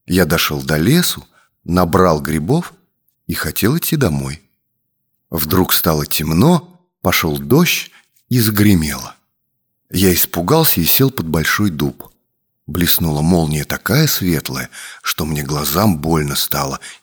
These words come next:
и я зажмурился. Над моей головой что-то затрещало и загремело. Потом что-то ударило меня в голову. Я упал и лежал до тех пор, пока перестал дождь. Когда я очнулся,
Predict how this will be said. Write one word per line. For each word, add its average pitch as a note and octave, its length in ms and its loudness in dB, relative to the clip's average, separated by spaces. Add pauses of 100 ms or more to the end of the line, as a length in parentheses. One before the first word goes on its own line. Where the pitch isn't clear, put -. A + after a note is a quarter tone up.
(200)
и C3 80 0
я D#3 180 2
зажмурился. E2 680 -2 (720)
Над F2 220 -4
моей F#2 260 2
головой E2 380 0
что-то - 320 -4
затрещало D2+ 920 -2 (260)
и F2+ 120 -2
загремело. F2 840 2 (540)
Потом F2 300 -4
что-то F3+ 520 0
ударило A#2+ 540 2
меня A2 300 6
в F2+ 140 -2
голову. E2+ 540 -2 (380)
Я F2 240 -2
упал A2+ 460 0
и F2 60 0
лежал D#2 320 0
до D2+ 120 -2
тех - 220 -6
пор, - 320 0 (320)
пока - 280 0
перестал G2+ 560 2
дождь. E2 560 -4 (800)
Когда D2+ 280 -4
я C#2 160 -2
очнулся, - 600 0